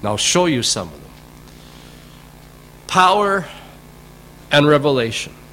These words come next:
In Acts chapter four, when the church was being persecuted, how did they respond to the persecution in their prayer?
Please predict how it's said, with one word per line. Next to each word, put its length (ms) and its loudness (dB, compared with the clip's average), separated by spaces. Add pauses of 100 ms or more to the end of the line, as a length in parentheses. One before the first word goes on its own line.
(960)
In 120 2
Acts 260 2
chapter 420 2
four, 380 2
when 140 0
the 100 -2
church 340 0
was 160 -2
being 280 0
persecuted, 760 0 (1200)
how 220 4
did 120 2
they 140 4
respond 580 2
to 80 -4
the 120 -4
persecution 760 -4 (1160)
in 120 -4
their 140 -2
prayer? 420 -4